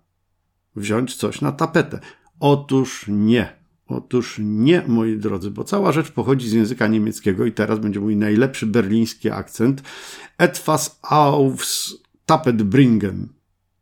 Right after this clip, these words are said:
Niemiecki nigdy nie był moją pasją. Jeszcze raz. Etwas aufs Tapet bringen. Nie wiem, czy wyszło lepiej. W każdym bądź razie. Y, tapet.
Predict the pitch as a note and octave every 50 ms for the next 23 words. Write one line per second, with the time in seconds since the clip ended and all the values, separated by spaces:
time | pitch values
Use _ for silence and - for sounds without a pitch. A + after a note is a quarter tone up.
0 | _ _ _ _ _ _ _ _ _ _ - B2+ G#2 G2 G#2 G#2+ G#2+ A2+ G#2 G#2+
1 | A2+ A2 A2 G#2+ G#2+ - - - A2 A2 G2+ G2 F#2+ G2+ G#2 G2+ F#2 G2+ G2+ G2+
2 | G2+ G2+ G2 F#2+ F#2 - F#2+ - - G#2+ G#2 A2 G#2 - - G#2+ C3+ F3 C3+ -
3 | - - - - _ _ E3 E3 D#3+ - - D#3 C#3 C#3+ - - - C3 C#3 D3
4 | D#3 D#3 C#3+ C#3 - - - - - _ - C#3 C3+ C#3 D3+ C3+ A2+ G#2+ G2+ C3
5 | D#3+ D#3 C3 G2+ F#2+ F#2 F2 - _ _ _ _ _ _ _ _ _ - - -
6 | _ _ _ - B2+ A#2 A2 G2 G2 G2 - A2 G2 G2+ G#2 - G#2+ G#2 G#2+ C#3
7 | C#3 D3+ F3 F3 F3 - - - _ - - C#3+ C3 C3+ C#3+ C#3 C3+ C3+ C3+ C#3
8 | A2+ F2+ F2 G#2 - - - _ _ _ _ - B2+ A#2+ - - _ _ _ _
9 | _ _ - D#3+ D3 D#3 - F#2 F2+ - _ -